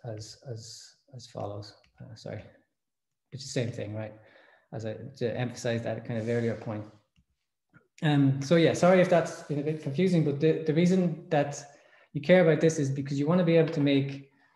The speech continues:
local in a configuration space sense operators that are in the kernel of this, uh, commutator, this block E H thing. Um, <clears throat> and so that will be important later when I discuss this, uh,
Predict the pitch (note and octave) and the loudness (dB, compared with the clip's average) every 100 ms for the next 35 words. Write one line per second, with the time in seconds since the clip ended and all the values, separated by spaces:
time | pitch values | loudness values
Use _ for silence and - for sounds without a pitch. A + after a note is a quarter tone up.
0 | _ _ C3+ E3+ E3+ E3 D3 D3 - C#3 | _ _ 4 4 6 4 4 0 -4 0
1 | C#3 C3+ - C3+ B2+ C#3+ C#3 D3+ D#3 - | 0 0 -4 -8 -2 0 2 2 0 -4
2 | C#3 C3 - C3 A#2+ - D3+ D3 C#3 B2 | -4 -4 -2 -4 -4 -4 -4 -2 -2 -2
3 | B2 A#2 C3 C3 C#3+ D#3 D3+ C#3+ C#3 D#3 | -2 -4 -2 2 4 2 2 -4 -2 0
4 | D3 D3 B2+ B2 - _ C3 A2+ B2+ B2 | 2 2 0 -4 -12 _ -8 -4 -6 -6
5 | - - - _ - A#2 A#2 D3 C3 A#2+ | -10 -16 -20 _ -10 -8 -6 -4 -2 -4
6 | A2 G#2+ - _ - - - A#2+ - A#2 | -6 -8 -10 _ -20 -14 -8 -8 -6 -8
7 | A2 A#2 A#2 - _ - A2 - _ _ | -6 -8 -10 -18 _ -18 -18 -18 _ _
8 | _ _ _ _ _ C3+ B2 B2 A#2+ B2+ | _ _ _ _ _ -6 -4 -4 -6 -8
9 | - - G3+ D#3 - - D#3 C#3+ C#3+ E3 | -6 0 2 2 -6 -6 -2 0 2 2
10 | D3+ D#3 D3 D#3+ D#3 C#3+ D3 D#3+ E3 E3+ | 2 2 2 2 0 2 4 6 6 4
11 | - - - C#3+ C#3 C3+ - C#3+ C3+ - | -6 -10 -2 0 0 -2 -4 -2 -2 -4
12 | B2+ - - B2+ | -8 -6 -4 -2